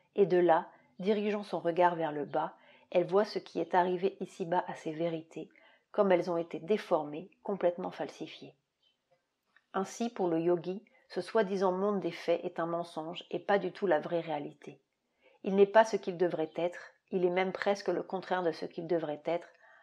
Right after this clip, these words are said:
alors que pour le savant, ce monde est absolument fondamental. Notre but est de changer les choses. Les savants déclarent que tout ce qui est est naturel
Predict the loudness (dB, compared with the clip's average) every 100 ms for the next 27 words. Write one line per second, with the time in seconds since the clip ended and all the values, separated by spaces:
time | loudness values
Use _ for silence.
0 | -4 4 6 6 4 -4 0 -2 0 0
1 | 0 -2 -6 -16 _ -8 -4 0 -2 -2
2 | -8 -2 -2 0 -4 -2 -4 -4 -6 -6
3 | -8 -10 -10 -12 -12 _ _ _ _ _
4 | _ _ _ _ _ _ -2 2 2 2
5 | -2 -2 -2 -2 -2 0 2 2 -2 -8
6 | -10 -12 -16 _ _ _ _ _ -4 0
7 | 2 2 4 2 4 2 2 -4 -8 -8
8 | -4 -4 -6 -2 -2 -2 -8 -8 -2 -2
9 | 0 -4 -4 -8 -10